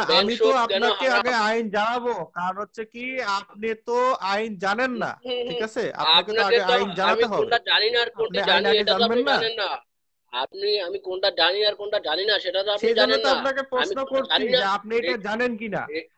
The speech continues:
Speaker 2: আমাদের সালাম
Speaker 1: এর
Speaker 2: দেওয়ার
Speaker 1: জন্য তো আমি
Speaker 2: আইনটা কি
Speaker 1: আপনাকে
Speaker 2: আপনি
Speaker 1: প্রশ্ন
Speaker 2: জানেন?
Speaker 1: করবো।
Speaker 2: আমাদের সালাম দেওয়ার
Speaker 1: আপনি,
Speaker 2: আইনটা কি
Speaker 1: হ্যাঁ,
Speaker 2: আপনি জানেন
Speaker 1: জানি,
Speaker 2: কিনা?
Speaker 1: জানি।
Speaker 2: Yes or no?
Speaker 1: আমি জানি, আমি মুসলিম, আমি জানি, আমি
Speaker 2: হ্যাঁ।
Speaker 1: মুসলিম ধর্মের, ঠিক
Speaker 2: আপনি
Speaker 1: আছে?
Speaker 2: সালাম দেওয়ার আইন জানেন? হ্যাঁ।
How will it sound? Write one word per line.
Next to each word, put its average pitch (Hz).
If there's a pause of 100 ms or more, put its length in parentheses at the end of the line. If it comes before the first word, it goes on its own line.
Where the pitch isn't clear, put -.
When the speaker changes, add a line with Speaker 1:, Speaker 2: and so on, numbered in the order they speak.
Speaker 2:
আমাদের 196
সালাম 214
Speaker 1:
এর 214
Speaker 2:
দেওয়ার 226
Speaker 1:
জন্য -
তো -
আমি 214
Speaker 2:
আইনটা 226
কি 233
Speaker 1:
আপনাকে -
Speaker 2:
আপনি 247
Speaker 1:
প্রশ্ন 247
Speaker 2:
জানেন? 226
Speaker 1:
করবো। 165 (360)
Speaker 2:
আমাদের 196
সালাম 214
দেওয়ার 214
Speaker 1:
আপনি, 202
Speaker 2:
আইনটা 208
কি 220
Speaker 1:
হ্যাঁ, 226
Speaker 2:
আপনি 220
জানেন 214
Speaker 1:
জানি, 233
Speaker 2:
কিনা? 185
Speaker 1:
জানি। 175
Speaker 2:
Yes 208
or 208
no? 170 (280)
Speaker 1:
আমি 156
জানি, 196 (460)
আমি 160
মুসলিম, 185
আমি 160
জানি, 165 (160)
আমি 147
Speaker 2:
হ্যাঁ। 170
Speaker 1:
মুসলিম 190
ধর্মের, 165
ঠিক 139
Speaker 2:
আপনি 185
Speaker 1:
আছে? 196
Speaker 2:
সালাম 220
দেওয়ার 233
আইন 226
জানেন? 226 (1600)
হ্যাঁ। 185